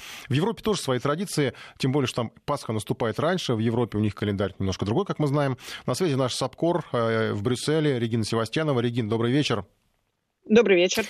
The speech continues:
Speaker 1: Регин, там у вас, я так понимаю, и, ну, и к Пасхе, в общем, пора бы готовиться, да, и плюс еще споры, а, все-таки как снимать ограничения, не снимать, тем более, что, опять же, вот и праздники впереди. Как, м, что с этим? Как, как, как, эм, эм, атмосфера?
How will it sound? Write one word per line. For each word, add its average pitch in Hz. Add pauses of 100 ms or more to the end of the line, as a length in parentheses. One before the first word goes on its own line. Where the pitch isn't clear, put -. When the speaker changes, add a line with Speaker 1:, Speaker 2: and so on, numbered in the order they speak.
(100)
Speaker 1:
Регин, 156
там 170
у 175
вас, 180
я 165
так 165
понимаю, 170
и, 147
ну, 151
и 127
к -
Пасхе, 185
в -
общем, 113
пора 123
бы 104
готовиться, 123
да, 123
и 127
плюс 139
еще 131
споры, 135
а, 104
все-таки 120
как 120
снимать 131
ограничения, 113
не 113
снимать, 120
тем 104
более, 107
что, 104
опять 101
же, 98
вот 90
и 92
праздники 101 (240)
впереди. 98 (200)
Как, -
м, 131
что 147
с -
этим? 113
Как, 113
как, 110
как, -
эм, 110
эм, 101
атмосфера? 104